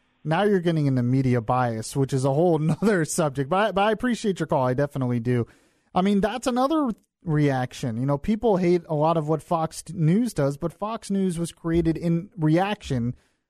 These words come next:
to a liberal media bias. And they were willing to have the other side and fight back. That's how Trump is.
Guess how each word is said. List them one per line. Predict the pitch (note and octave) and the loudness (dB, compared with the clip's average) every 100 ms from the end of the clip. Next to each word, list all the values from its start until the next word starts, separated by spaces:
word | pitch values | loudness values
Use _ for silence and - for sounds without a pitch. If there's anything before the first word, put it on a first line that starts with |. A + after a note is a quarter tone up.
| _ _ | _ _
to | - E3 | 0 2
a | D3+ C#3+ | 4 2
liberal | C#3 C#3 D#3 E3+ | 2 0 2 2
media | D#3 C#3 F3+ | 2 4 2
bias. | E3+ F#3 C#4+ C3+ F#2+ - - - _ _ _ _ _ | 2 0 -2 -4 -10 -14 -16 -20 _ _ _ _ _
And | D#3+ D#3+ | 0 2
they | E3+ | 2
were | F#3+ | 4
willing | F#3 E3 F#3 G3 | 2 2 2 2
to | G3 G3 F#3 | 2 2 2
have | E3+ | 0
the | F3+ | 2
other | F#3 G#3 | 2 0
side | - D3+ E3 | 0 0 2
and | E3+ | 0
fight | - D3+ D#3 | 0 0 0
back. | G#3 G#3+ | -2 -4
That's | - D#3+ - | -6 -6 -2
how | F#3+ | -2
Trump | F#3 E3 E3 D3+ | 0 -2 0 -2
is. | G#2+ - - | -6 -10 -20